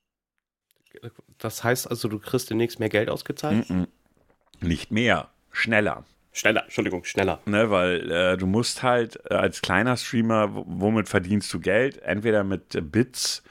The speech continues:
Speaker 2: mit, äh, Subs. Gibt's noch eine Möglichkeit? Ich bin gerade überlegen.
Speaker 1: Abos nicht, ne? Abos,
Speaker 2: Abos
Speaker 1: Abos bringen
Speaker 2: rein?
Speaker 1: keine
Speaker 2: Nee, nee, nee, es müssen, es müssen, nee, Moment, Subs ist das, was kein Geld bringt, Abos bringen Geld.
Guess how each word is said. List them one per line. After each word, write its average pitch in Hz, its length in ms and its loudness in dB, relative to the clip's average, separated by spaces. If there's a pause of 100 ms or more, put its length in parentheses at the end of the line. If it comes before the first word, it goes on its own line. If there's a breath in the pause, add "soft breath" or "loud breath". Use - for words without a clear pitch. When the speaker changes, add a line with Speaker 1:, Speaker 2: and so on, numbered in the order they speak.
(400 loud breath)
Speaker 2:
mit, 95 380 0
äh, 85 800 2
Subs. - 760 -2 (520)
Gibt's - 240 -16
noch 85 160 -6
eine 123 100 -2
Möglichkeit? 123 440 -4
Ich 104 60 -14
bin 87 100 -6
gerade 87 160 0
überlegen. 87 520 -2 (1900 loud breath)
Speaker 1:
Abos 127 340 0
nicht, 127 180 2
ne? 90 100 4
Abos, 113 420 -2
Speaker 2:
Abos 98 140 6
Speaker 1:
Abos 147 260 0
bringen 101 160 4
Speaker 2:
rein? 101 200 6
Speaker 1:
keine 90 120 4
Speaker 2:
Nee, 82 120 0
nee, 101 140 0
nee, 95 140 2
es 90 180 -2
müssen, 110 420 -2
es 85 120 0
müssen, 104 440 -2
nee, 87 140 2
Moment, 87 300 0
Subs - 400 0
ist - 500 -2
das, 92 180 2
was 90 160 0
kein 92 240 2
Geld 90 180 2
bringt, 85 260 -4
Abos 82 300 2
bringen 67 200 -8
Geld. 62 320 -8